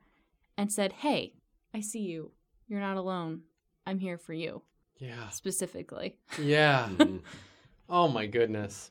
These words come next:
Speaker 2: And, and that's so cool, because it's, and I've just gotta point this out, that it's not like Jesus changes the character of the God we know in the Bible. He's the clearest representation, absolutely, of who, of what God's heart is.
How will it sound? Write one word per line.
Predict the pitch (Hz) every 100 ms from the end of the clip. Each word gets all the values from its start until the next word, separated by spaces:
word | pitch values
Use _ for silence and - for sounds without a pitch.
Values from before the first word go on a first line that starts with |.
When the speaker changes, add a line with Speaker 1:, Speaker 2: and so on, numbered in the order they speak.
| -
Speaker 2:
And, | 165 165
and | 185 185
that's | 190 240 240
so | - 196
cool, | 185 165 156
because | 143 139 147 135 - _ _ _ _
it's, | 160 156 - - _ _ _ _
and | 151
I've | 156 151
just | 202 202
gotta | 165 139
point | 139 127
this | 131 120
out, | 127 110 -
that | 123
it's | 120
not | 147 147 160
like | 139 127 123 - _
Jesus | 143 139 127 123
changes | - - 139 131 120 113 98 98 - - _ -
the | -
character | - 120 113 - 113 104 98
of | 135 110 104 -
the | 131 120
God | 113 110 110
we | 110
know | 107 107
in |
the | 104
Bible. | 104 107 101 98 - - _ _
He's | 180 151
the | 156
clearest | - 175 175 156 165
representation, | 147 139 123 120 - 165 185 196 - 113 113 139 _ _ -
absolutely, | 165 - 143 120 160 175 131 117
of | 123 123
who, | 143 143
of | 143 123
what | 127 131
God's | 135 120 117
heart | 139 131 160
is. | 143 120